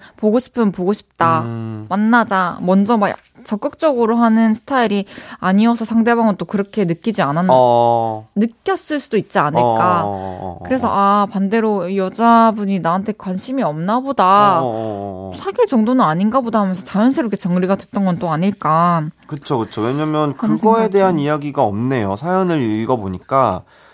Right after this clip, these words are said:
Speaker 2: 그런 거에 대한 얘기가 없다.
Speaker 1: 음.
Speaker 2: 뭔가 내가 어떻게 연애를 뭐 했다.
Speaker 1: 음, 그러게요.
Speaker 2: 그게 없으니까 우리가 그거를 지금 이게 볼 수가 없으니까, 데이터가 없으니까 이분이 어떤 식으로 연애를 했는지는 모르고 그냥,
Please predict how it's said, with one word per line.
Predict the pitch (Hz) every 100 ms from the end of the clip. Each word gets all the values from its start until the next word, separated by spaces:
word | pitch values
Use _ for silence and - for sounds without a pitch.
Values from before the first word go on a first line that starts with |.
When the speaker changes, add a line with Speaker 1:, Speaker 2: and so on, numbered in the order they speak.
| _
Speaker 2:
그런 | - 123 123 135 131 123
거에 | 117 117
대한 | 113 110
얘기가 | 95 95 104
없다. | 87 - - 82 107
Speaker 1:
음. | 185 185 180
Speaker 2:
뭔가 | 180 -
내가 | 175 113
어떻게 | - 208 - 127
연애를 | 104 98 104 101 98 92 82
뭐 | 90 92
했다. | 202 202 202 156
Speaker 1:
음, | 208 208 208 202
그러게요. | 180 170 156
Speaker 2:
그게 | 156
없으니까 | 117 226 135
우리가 | 113 123 127 117
그거를 | 107 127 120
지금 | 101 107 104 98 - _ _ _ _ _ _
이게 | 120 117
볼 | - 185
수가 | - 226 190
없으니까, | - 120 107
데이터가 | 123 180 196 143
없으니까 | 98 131 117 - 98 101
이분이 | 101 101 113 101
어떤 | 98 - 214
식으로 | 190 170 113
연애를 | 113 120
했는지는 | 117 107 107 98
모르고 | 101 98
그냥, | 98 90